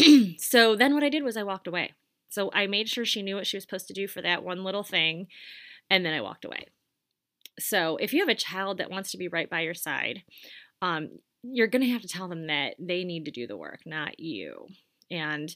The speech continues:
while they're doing the work, maybe you're gonna do your work too, or you're gonna fold some laundry or something.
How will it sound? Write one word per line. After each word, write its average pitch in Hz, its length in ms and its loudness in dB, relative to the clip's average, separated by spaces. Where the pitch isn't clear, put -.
while 190 140 0
they're 320 240 4
doing 220 260 0
the 175 80 -4
work, 165 240 -4
maybe 214 240 -4
you're 240 180 -2
gonna 240 140 -4
do 208 100 -6
your 196 300 -4
work 160 240 -8
too, 120 500 -4
or 165 280 -2
you're 190 180 -2
gonna 240 200 0
fold 196 320 -8
some 175 140 -10
laundry 170 360 -8
or - 40 -10
something. - 600 -12